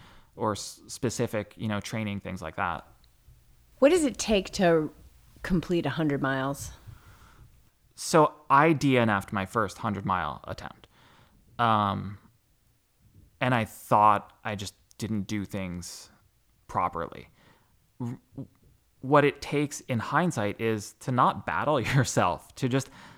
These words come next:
Speaker 1: allow yourself to go with what's happening out there. Um, I think one of the best experiences I had in ultra marathons, I, um, I, well, the, when I finished my first hundred miler, which was my second attempt,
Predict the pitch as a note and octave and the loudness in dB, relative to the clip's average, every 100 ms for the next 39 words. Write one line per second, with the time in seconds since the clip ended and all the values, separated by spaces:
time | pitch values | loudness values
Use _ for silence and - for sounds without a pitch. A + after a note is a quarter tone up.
0 | _ C3+ A#2 A2+ A2 D3+ D3+ - A#2 A2 | _ 0 4 6 6 6 4 4 4 4
1 | A#2+ G#2+ A2+ A#2 A#2+ A2+ G#2+ - A#2 A2+ | -4 0 4 4 4 2 0 0 0 0
2 | - A2+ - C3+ F#2+ F#2 D#2+ F2+ - G2+ | 0 0 2 -2 -2 -4 -4 -4 -4 -4
3 | F2 F#2+ - - - - _ _ - A2+ | -4 -8 -18 -20 -20 -20 _ _ -2 0
4 | G#2+ G#2 G2+ - G#2+ - C3 C3+ C3 B2 | 2 2 -2 -4 -8 -4 -2 2 2 2
5 | A#2 G2 G#2+ A2 A#2 - A#2+ A2+ A2+ A2+ | -2 -2 -2 -4 -8 -6 -4 -2 -4 -4
6 | G#2+ A2 - G#2 - A#2 A2+ A2+ G#2+ A2 | -4 -6 -6 -8 -6 -2 -2 -2 -4 -6
7 | G#2+ A2+ G#2+ A2 B2+ A#2 G#2 G#2+ G#2 - | -8 -6 -4 -4 -4 -2 -2 -2 -6 -12
8 | - A2 G#2 - _ _ _ _ _ - | -6 -4 -4 -10 _ _ _ _ _ -6
9 | G#2+ F#2+ F2+ F#2 F#2+ _ _ _ _ _ | -2 -2 -4 -10 -16 _ _ _ _ _
10 | _ _ _ _ _ - A#2+ G#2 _ _ | _ _ _ _ _ -6 -4 -6 _ _
11 | _ - D#3 D3 C3 D#3 - - _ C#3+ | _ 6 8 10 8 4 4 -4 _ 2
12 | C#3+ C3+ - F#3 F3 - B2 G#2+ B2 - | 2 2 2 2 2 2 -2 2 0 0
13 | B2 G#2+ G#2 G2 G2+ G2+ - G#2+ - - | -2 0 0 2 0 -2 -4 -6 -6 -2
14 | E3+ D#3+ G2+ A2+ G#2+ | -2 0 -4 -4 -6